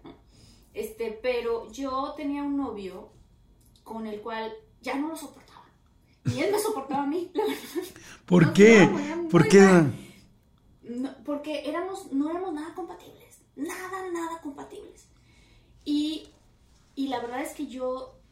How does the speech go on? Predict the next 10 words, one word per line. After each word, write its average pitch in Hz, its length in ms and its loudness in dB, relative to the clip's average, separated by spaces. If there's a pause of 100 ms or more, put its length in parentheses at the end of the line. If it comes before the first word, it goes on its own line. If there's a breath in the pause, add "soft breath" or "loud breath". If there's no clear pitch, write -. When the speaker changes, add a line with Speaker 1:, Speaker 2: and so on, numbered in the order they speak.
(220)
Speaker 1:
tenía 233 400 -10
la 285 160 -10
sensación 240 680 -14
de 247 140 -16
que 214 240 -10
él 214 80 -10
tenía 226 560 -14 (120)
algún 208 420 -14
problema 220 480 -12
extraño, 240 480 -16